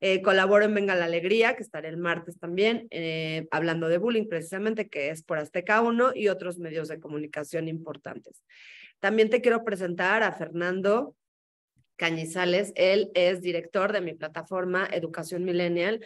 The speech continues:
la cual pues ya no me daba yo abasto con tantas cosas y nos hace el favor de ayudarnos a, eh,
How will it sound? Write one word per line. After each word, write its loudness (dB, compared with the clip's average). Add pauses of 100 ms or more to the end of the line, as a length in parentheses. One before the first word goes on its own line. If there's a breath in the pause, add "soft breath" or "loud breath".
(260 loud breath)
la -2
cual 0
pues -4
ya 0
no -2
me -4
daba 0
yo -2
abasto -6
con -14
tantas -8
cosas 0
y -6
nos -4
hace 0
el -2
favor -2
de -2
ayudarnos -4 (300 loud breath)
a, 2
eh, -2